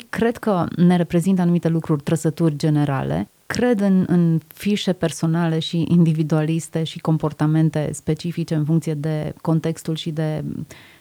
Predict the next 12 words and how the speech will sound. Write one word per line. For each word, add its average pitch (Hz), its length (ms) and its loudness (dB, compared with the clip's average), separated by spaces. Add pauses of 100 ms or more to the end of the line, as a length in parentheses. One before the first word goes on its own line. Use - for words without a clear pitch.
(140)
momentul 160 600 2
respectiv. - 760 -4 (120)
Dar 190 180 0
pentru 185 280 0
că 185 340 -2 (180)
Simeon 202 440 4
Meheniț 185 420 2
ne 185 140 2
invită 180 360 2
să 170 160 -2
facem 156 380 -2
această 147 640 -4